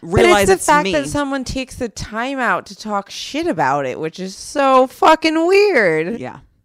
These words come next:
Speaker 1: It was weird to say, like, I was like, "Oh my God, this is about me." Uh,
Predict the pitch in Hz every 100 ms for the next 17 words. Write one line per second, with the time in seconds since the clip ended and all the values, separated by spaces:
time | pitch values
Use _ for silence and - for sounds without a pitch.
0 | _ _ _ _ - 233 339 233 - 170
1 | 190 202 208 180 202 208 185 180 277 185
2 | 170 - 196 277 254 285 208 220 214 240
3 | 208 156 156 - 202 170 254 381 170 170
4 | 180 _ _ _ _ _ _ 175 170 160
5 | 147 147